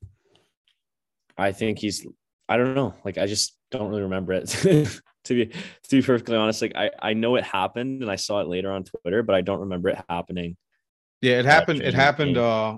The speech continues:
Speaker 2: I think late in the third. Um, I mean, Slavkovsky, look, dude,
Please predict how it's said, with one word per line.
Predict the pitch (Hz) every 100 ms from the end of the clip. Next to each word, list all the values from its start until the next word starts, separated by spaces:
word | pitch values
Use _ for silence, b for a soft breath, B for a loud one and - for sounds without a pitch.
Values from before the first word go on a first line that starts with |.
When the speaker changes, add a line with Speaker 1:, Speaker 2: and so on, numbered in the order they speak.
| -
Speaker 2:
I | 120
think | 151 123
late | 110 113 117
in | 123
the | 117
third. | - 107 107 120 156 - _ _ _ _ _ _ _ -
Um, | 107 101 98 95
I | 123
mean, | 160
Slavkovsky, | 156 160 175 - 160 165 - 147
look, | 117 104
dude, | - 101 101